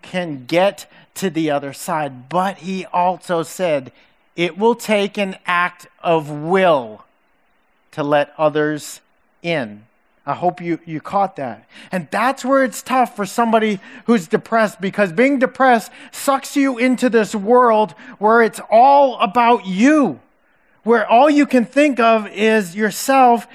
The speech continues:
and to protect yourself because you're not feeling okay, you push people away.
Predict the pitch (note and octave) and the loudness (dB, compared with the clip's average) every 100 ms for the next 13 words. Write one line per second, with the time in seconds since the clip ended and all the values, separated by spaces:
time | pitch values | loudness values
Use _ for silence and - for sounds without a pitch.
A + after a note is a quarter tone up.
0 | - G3 - A3 - A#3+ G#3 A#3 A3+ - | -20 -8 -2 -2 0 -2 0 -2 -2 0
1 | C#4+ D4 B3+ A3+ G#3+ - A3 F#3+ G#3+ G#3 | 0 0 -4 -4 -4 -2 2 4 2 0
2 | A#3 A3+ G#3 E3 B3+ C#4 C4 - B3 A#3 | -4 -2 -4 0 2 4 0 0 0 2
3 | A3+ G#3+ G3+ B3 C4 A#3+ A#3 G#3 _ - | 2 0 0 0 2 2 0 -4 _ -20
4 | - F#3 G#3+ - C4+ C#4 - - A#3+ A#3+ | -12 -6 -6 -4 -2 -2 -4 -4 -2 0
5 | A#3 A3 G#3+ - - G3 G3 A3+ G#3+ D3+ | 0 0 -2 -8 -6 -4 0 2 2 -2
6 | A#2+ | -8